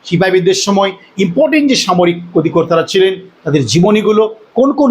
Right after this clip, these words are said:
কেন্দ্রে নেতৃত্ব দেন, কারা কারা ভারতবর্ষে মারা যান এবং সিপাহী বিদ্রোহ ছাড়া কোন কোন সেনাবাহিনী অধিকর্তা, কমান্ডার ইন চিফ বা ব্রিগেডিয়ার জেনারেল আর কোন কোন যুদ্ধে যোগ দিয়েছিল, এইগুলো দেখানোর চেষ্টা করলাম।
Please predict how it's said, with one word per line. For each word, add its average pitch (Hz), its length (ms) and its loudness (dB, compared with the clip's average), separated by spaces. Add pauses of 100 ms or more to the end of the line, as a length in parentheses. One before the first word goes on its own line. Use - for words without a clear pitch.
কেন্দ্রে 180 240 2
নেতৃত্ব 175 300 0
দেন, 170 100 2 (340)
কারা 214 260 0
কারা 180 180 0 (400)
ভারতবর্ষে 185 560 0
মারা 165 220 2
যান 160 140 -2 (420)
এবং 170 120 4 (140)
সিপাহী 247 220 0
বিদ্রোহ 247 300 -2
ছাড়া 240 160 0 (180)
কোন 302 120 2 (120)
কোন 320 120 2
সেনাবাহিনী 180 540 0
অধিকর্তা, 165 360 -2
কমান্ডার 160 380 0
ইন 143 120 -8
চিফ 190 160 0 (280)
বা 156 140 -2
ব্রিগেডিয়ার 208 420 0
জেনারেল 170 240 2 (340)
আর 247 160 2
কোন 220 180 0
কোন 170 160 0
যুদ্ধে 147 260 0
যোগ 139 180 2
দিয়েছিল, 135 300 -2 (400)
এইগুলো 147 200 2 (120)
দেখানোর 143 300 -4
চেষ্টা 170 200 -4
করলাম। 175 300 2